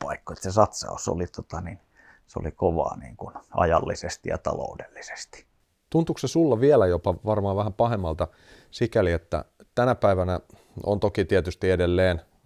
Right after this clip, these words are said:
Speaker 2: kuskeja, jotka itse rassaa autoja, mutta sä olit sitä rak-, rakennusporukkaa, jotka rakenti omia autojaan tallissa. Ja sitten tommonen vielä Jyväskylä, kun se auto katsotaan ihan läpi joka paikasta ja sitten tulee tommonen, niin,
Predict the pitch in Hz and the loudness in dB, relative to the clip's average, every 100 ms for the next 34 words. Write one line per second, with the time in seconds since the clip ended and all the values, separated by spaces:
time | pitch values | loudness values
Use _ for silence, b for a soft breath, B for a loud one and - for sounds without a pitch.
0 | - _ - 98 92 - 87 85 85 - | -20 _ -6 -2 -2 0 2 2 0 -2
1 | 82 - - 87 - 85 87 - - 82 | -4 -4 -8 -6 0 2 2 0 0 4
2 | 87 85 73 76 78 - - 110 104 95 | 4 2 -4 -4 -6 -6 0 2 4 2
3 | - 95 - 98 110 - 95 101 117 95 | -2 -6 0 2 2 -2 -8 -6 -4 -4
4 | 80 78 - 98 90 - - 71 73 - | -6 -8 0 2 2 -2 -4 -4 -4 -2
5 | 92 104 - 82 - 80 87 82 80 82 | 0 0 0 -6 -4 -2 -2 -4 -2 -2
6 | 78 76 73 76 85 78 71 - 80 b | -2 -6 -8 -2 0 0 -4 -6 -8 b
7 | b b - 104 - 95 85 104 98 90 | b b -2 -2 0 -2 0 0 0 -2
8 | 85 92 90 104 92 - 87 71 92 87 | 2 2 2 4 4 2 -6 -4 0 0
9 | 87 85 82 82 85 - 90 87 71 67 | 0 -2 -4 -2 -2 0 0 0 -4 -6
10 | 71 76 82 73 - 65 - - - 73 | -4 -2 -2 -2 -2 -4 -4 -12 -8 -6
11 | 87 - 76 76 71 71 80 71 69 71 | -6 -6 -8 -4 -4 -2 -6 -6 -8 -8
12 | 71 71 | -8 -10